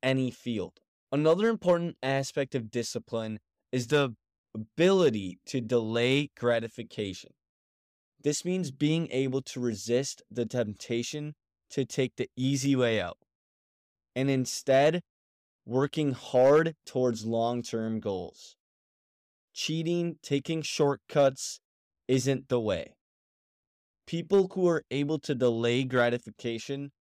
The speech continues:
are able to make sacrifices in the present in order to achieve their goals in the future. This type of mindset is crucial for success in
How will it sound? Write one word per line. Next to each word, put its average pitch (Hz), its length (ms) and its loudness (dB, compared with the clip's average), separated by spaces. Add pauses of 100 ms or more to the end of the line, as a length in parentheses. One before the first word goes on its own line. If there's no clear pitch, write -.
(140)
are 123 220 0
able 139 260 0
to 139 120 -6
make 123 220 -2
sacrifices 107 1200 -4 (400)
in 127 220 0
the 117 80 0
present 131 640 -2 (420)
in 131 160 -2 (160)
order 143 400 2
to 135 180 -6
achieve 123 460 -2
their 120 180 2
goals 107 560 -2 (120)
in 113 140 -6
the 110 100 -4
future. - 500 -8 (1200)
This 151 260 2
type 233 240 4
of 208 100 8
mindset 120 640 2 (160)
is 127 280 -4
crucial 123 580 -2
for 139 180 -2
success - 800 -4 (360)
in 147 220 0